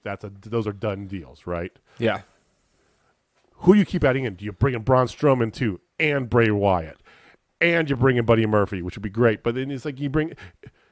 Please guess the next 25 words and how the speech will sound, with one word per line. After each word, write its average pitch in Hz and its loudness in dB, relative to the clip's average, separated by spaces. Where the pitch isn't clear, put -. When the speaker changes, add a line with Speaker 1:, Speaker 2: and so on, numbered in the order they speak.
Speaker 1:
you, 147 -6
you, 139 -2
you, 143 4
you've 143 6
got 160 8
X 143 0
amount 120 0
of 95 -4
room 120 2
in 98 -4
the 92 -6
coffers, 101 0
<laughs> - -2
and 147 6
they're 123 2
Speaker 2:
Yeah. 85 -4
Speaker 1:
getting 143 0
pretty 123 0
full. 101 0
So 92 -2
somebody's 135 2
gonna 104 -2
have 92 -4
to 82 -18
go - -12